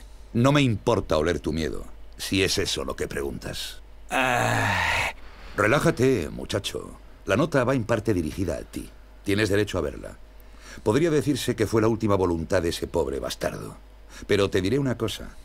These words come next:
Speaker 1: Al leerla, no pude evitar pensar que el mejor amigo del bueno del señor Griffin le había robado la novia. Y eso no le deja en muy buen lugar, señor Hicks.
Speaker 2: Yo supongo que en realidad no éramos tan íntimos, ¿sabe?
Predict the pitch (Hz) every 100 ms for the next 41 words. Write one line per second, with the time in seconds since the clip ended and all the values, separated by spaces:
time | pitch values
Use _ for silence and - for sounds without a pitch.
0 | - - 101 90 90 139 120 95 95 117
1 | 139 135 127 110 131 123 110 101 117 107
2 | 107 98 92 90 87 - 139 117 113 107
3 | 95 80 76 98 90 73 69 - 69 95
4 | 80 90 82 85 85 78 78 95 80 76
5 | 71 73 62 57 57 58 53 50 - -
6 | - - - - - - 92 98 104 101
7 | 98 98 98 95 92 95 92 92 87 92
8 | 92 82 - - 82 80 80 - - -
9 | - - - - - - 185 156 269 247
10 | 226 190 180 180 - - 147 190 180 165
11 | 151 147 151 147 160 160 156 143 151 151
12 | 147 139 156 185 196 190 165 147 - 190
13 | 233